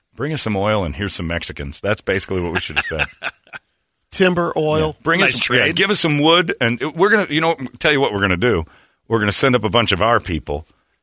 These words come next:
Speaker 1: to chop down most of your forests, and we're never gonna have a timber problem again. And, and, and all right, Jose, take your crew up to there and start chopping. Take, take down their forests. They're not even using it.
Speaker 2: You know how many wood marlins they could make with that, and just
Speaker 1: <laughs> The Mexicans would,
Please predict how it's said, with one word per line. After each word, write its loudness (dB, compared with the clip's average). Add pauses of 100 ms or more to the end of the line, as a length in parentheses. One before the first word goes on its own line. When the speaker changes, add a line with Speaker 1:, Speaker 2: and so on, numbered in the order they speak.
(100)
Speaker 1:
to -14
chop 0
down 2
most 0
of -10
your -2
forests, -2
and -10
we're -8
never 0
gonna -2
have -6
a -8
timber -4
problem -2
again. -8
And, -10 (220)
and, -8
and -8 (280)
all -4
right, -2
Jose, -2
take -2
your -8
crew 2
up 0
to -2
there 0
and -6
start 0
chopping. -2 (120)
Take, -10
take -2
down 0
their -2
forests. -6
They're -4
not -2
even -4
using -8
it. -12 (1000)
Speaker 2:
You -4
know 0
how -2
many -4
wood -4
marlins 0
they 0
could -6
make -4
with -18
that, -4
and -12
just -8 (160)
Speaker 1:
<laughs> -20
The -16
Mexicans -4
would, -8